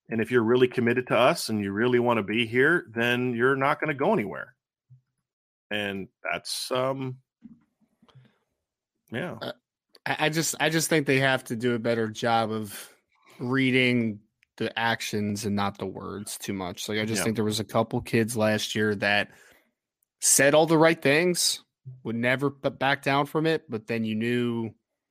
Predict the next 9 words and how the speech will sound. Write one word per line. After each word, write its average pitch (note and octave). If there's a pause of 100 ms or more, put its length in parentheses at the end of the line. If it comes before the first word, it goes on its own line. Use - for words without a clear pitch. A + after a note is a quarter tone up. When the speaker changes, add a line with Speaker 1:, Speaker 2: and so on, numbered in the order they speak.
(720)
Speaker 2:
well, A#2+
you C#3
didn't A2+
know, A#2
but G#2+
then A#2+
it A#2
ended A2
up G2+